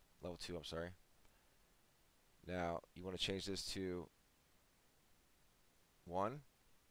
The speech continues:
So they're checking to see if it's, e-, they're level one. They're gonna turn in the,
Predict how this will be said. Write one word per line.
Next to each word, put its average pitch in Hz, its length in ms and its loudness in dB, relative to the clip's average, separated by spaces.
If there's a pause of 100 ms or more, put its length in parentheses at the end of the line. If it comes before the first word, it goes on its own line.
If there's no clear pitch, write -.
(2250)
So - 180 -4
they're 95 100 2
checking 104 340 6
to 92 120 12
see 107 160 12
if 92 100 2
it's, 92 220 0 (180)
e-, 90 80 -2 (140)
they're 98 140 4
level 104 260 6
one. 107 300 4
They're 95 80 0
gonna 95 160 0
turn 107 260 0
in 107 80 0
the, 104 80 2